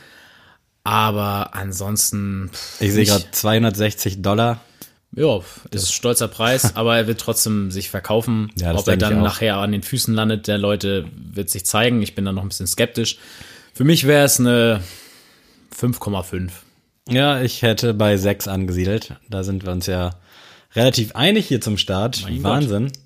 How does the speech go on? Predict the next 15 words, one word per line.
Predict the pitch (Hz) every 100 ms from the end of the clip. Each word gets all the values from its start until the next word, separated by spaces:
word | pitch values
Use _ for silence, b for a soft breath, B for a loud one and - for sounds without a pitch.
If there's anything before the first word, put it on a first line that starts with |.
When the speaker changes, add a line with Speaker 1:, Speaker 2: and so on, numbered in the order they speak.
| B B B B B
Speaker 2:
Weiter | - 95 147 175
geht's, | 147 151 160 -
äh, | 120 131 127
mit | 127 123 120
einem | 113 117 117 110 107 104 95 _ -
Pack, | - 120 143 190 - - b -
äh, | 113 110 110 110 110 -
exklusiv | 113 - 117 110 107
bei | - 107
Foot | - 113
Locker | 113 113 107
und | 104
Nike, | 104 120 123
das | 110 104 -
Perspective | - - 107 - - 127 - 110 98